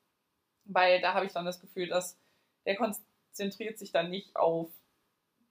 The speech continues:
also der konzentriert sich nicht auf das, was er kann, sondern halt so auf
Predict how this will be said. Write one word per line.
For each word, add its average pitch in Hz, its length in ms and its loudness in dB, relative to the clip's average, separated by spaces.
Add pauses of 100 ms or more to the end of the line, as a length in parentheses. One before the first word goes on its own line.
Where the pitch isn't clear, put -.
(920)
also 180 340 -2 (640)
der - 120 -14
konzentriert 240 520 -4
sich 240 120 -8
nicht 202 160 0
auf 196 120 4
das, 190 180 2
was 196 100 -2
er 180 100 -2
kann, 214 280 -2
sondern 202 280 0
halt 180 160 0
so 190 60 -2
auf 160 260 0